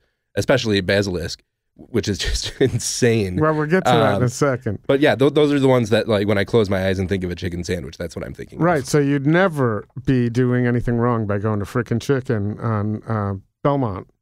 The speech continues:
Speaker 1: Yeah, Belmont and thirty-fourth?
Speaker 2: Yeah, somewhere over there. It was, uh, and it was really nicely presented, perfectly wrapped in, I believe, a yellow piece of, you know, a little p-, piece of paper with the sandwich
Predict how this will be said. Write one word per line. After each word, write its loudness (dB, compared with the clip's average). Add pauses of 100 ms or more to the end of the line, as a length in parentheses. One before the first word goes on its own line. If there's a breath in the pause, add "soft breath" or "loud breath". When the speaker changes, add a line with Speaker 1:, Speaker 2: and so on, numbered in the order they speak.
(120)
Speaker 1:
Yeah, 0
Belmont 0
and -2
thirty-fourth? -2
Speaker 2:
Yeah, -2
somewhere 0
over 0
there. -2 (100)
It 2
was, -2
uh, 0 (420)
and 4
it 2
was 2
really 4
nicely 2
presented, 0 (100)
perfectly 0
wrapped 0
in, 2
I 0 (180)
believe, 0
a 0
yellow -2
piece -4
of, -8 (220)
you -2
know, -4
a -4
little -4
p-, -14
piece -6
of -20
paper -2
with -4
the -12
sandwich -2